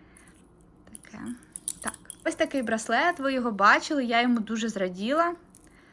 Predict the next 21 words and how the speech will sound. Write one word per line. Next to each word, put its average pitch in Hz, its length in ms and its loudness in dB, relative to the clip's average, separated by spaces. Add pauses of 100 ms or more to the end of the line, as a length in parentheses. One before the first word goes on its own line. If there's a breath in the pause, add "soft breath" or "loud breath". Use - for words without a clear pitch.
(840 soft breath)
Він 240 140 0
дійсно 254 300 0
класний, 320 380 4
мені 269 160 4
здається, 254 300 -2
під 233 180 -6
багато 220 340 0
що 202 200 -8
підійде. 202 520 -2 (840)
На 208 80 -2
роботу 240 300 -2
можна 254 240 0
вдягати 226 560 -2
і 190 380 -10 (160)
вийти 202 320 -6
кудись 180 260 -12
в - 40 -20
кафешку 196 400 -12
також 233 360 -10
можна. 208 300 -6 (300 loud breath)
Ну, 285 160 -4